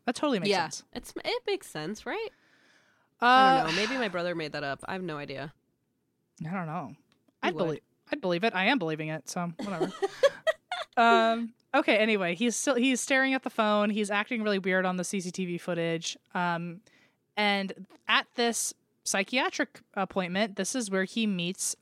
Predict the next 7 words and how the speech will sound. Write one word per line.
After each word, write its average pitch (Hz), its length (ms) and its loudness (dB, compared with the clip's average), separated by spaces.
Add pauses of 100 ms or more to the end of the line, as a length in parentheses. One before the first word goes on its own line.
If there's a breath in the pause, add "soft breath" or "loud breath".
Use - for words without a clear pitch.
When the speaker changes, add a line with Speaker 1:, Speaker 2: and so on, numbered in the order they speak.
(320)
Speaker 1:
a 202 120 -2
psychiatrist 160 680 -4
named 226 180 0
Doctor 208 460 -2
Pablo 185 720 -2 (120)
Kucherkov. - 800 -6 (720 soft breath)
Speaker 2:
Okay. 190 460 -10